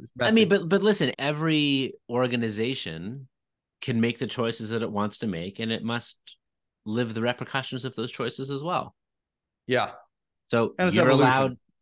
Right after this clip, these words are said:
Speaker 2: Y-, yep, totally.
Speaker 1: It's, it's just, it's,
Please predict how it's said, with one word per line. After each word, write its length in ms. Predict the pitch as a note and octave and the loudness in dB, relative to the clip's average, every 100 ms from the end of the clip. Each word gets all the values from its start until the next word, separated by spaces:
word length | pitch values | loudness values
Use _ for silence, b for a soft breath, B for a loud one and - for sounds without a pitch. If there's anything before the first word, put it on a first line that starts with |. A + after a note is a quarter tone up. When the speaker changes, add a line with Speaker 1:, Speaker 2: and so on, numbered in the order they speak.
| _ _ _ - | _ _ _ -10
Speaker 2:
Y-, 140 | E2 | -10
yep, 280 | - D3 F3+ _ _ _ _ _ - | -4 -2 -2 _ _ _ _ _ -6
totally. 420 | D3+ C3 E2+ B1+ | 0 0 -2 -6
Speaker 1:
It's, 80 | - _ _ | -12 _ _
it's 180 | B2 B2 | -6 -2
just, 260 | C3+ - B2+ | -2 -2 -6
it's, 240 | C3 - | -6 -6